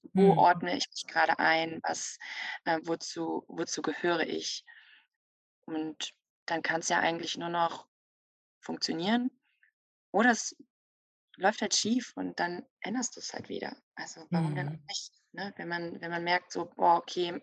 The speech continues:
Speaker 1: bei meiner Klientel funktioniert das nicht oder ich habe das Gefühl, ich werde ausgenutzt und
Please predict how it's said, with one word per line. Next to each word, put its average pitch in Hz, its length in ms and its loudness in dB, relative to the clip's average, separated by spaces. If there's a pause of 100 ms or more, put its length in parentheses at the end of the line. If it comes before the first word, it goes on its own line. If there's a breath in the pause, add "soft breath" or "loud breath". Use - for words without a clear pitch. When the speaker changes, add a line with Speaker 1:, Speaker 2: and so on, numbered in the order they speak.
Speaker 1:
bei - 260 0
meiner 175 240 4
Klientel 175 420 -4
funktioniert 175 520 0
das 151 180 0
nicht 160 300 -4
oder 160 400 0 (840 loud breath)
ich - 60 -4
habe - 80 -4
das 160 180 -2
Gefühl, 180 280 2
ich 175 140 0
werde 165 220 4
ausgenutzt 170 720 2
und 165 280 -4